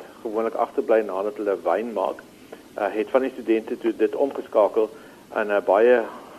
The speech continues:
mooi pretzel daarvan te maak wat eintlik baie komplementerend is by die bier wat die ander groep gemaak het. Uh, en die pretzelgroep het dan ook die prys gekry vir die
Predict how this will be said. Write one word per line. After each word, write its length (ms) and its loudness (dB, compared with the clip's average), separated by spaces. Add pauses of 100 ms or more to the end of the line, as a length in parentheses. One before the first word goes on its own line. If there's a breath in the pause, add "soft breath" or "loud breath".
(300 loud breath)
mooi 280 4
pretzel 600 2
daarvan 440 0
te 80 -8
maak 320 -4 (300 loud breath)
wat 180 0
eintlik 220 0
baie 180 4
komplementerend 880 0
is 180 -2
by 100 0
die 200 -6
bier 340 -2
wat 140 0
die 100 0
ander 200 -2
groep 260 -10
gemaak 440 -8
het. 80 -14 (400 loud breath)
Uh, 300 2
en 80 -4
die 120 -4
pretzelgroep 720 4 (300 loud breath)
het 100 2
dan 140 8
ook 260 4
die 280 -2 (260 loud breath)
prys 340 8
gekry 420 6 (380 loud breath)
vir 80 2
die 340 0